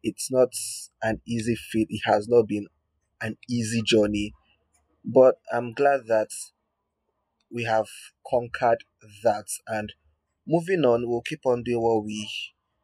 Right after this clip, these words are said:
do best on this podcast. Today,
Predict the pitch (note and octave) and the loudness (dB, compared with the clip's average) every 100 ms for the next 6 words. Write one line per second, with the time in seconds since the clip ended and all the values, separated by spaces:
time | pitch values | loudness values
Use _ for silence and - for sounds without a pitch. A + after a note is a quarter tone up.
0 | _ _ - - C3+ B2 A2+ A2+ - A2+ | _ _ -20 -4 2 4 4 2 -2 -8
1 | G#2+ A2+ - - A2+ - - A2+ - - | -8 -8 -8 -4 -2 -2 0 0 -2 -12
2 | _ - - - - - _ _ _ _ | _ -20 -20 -20 -20 -20 _ _ _ _
3 | _ _ _ _ - F3+ F#3+ C#3 | _ _ _ _ -4 0 0 0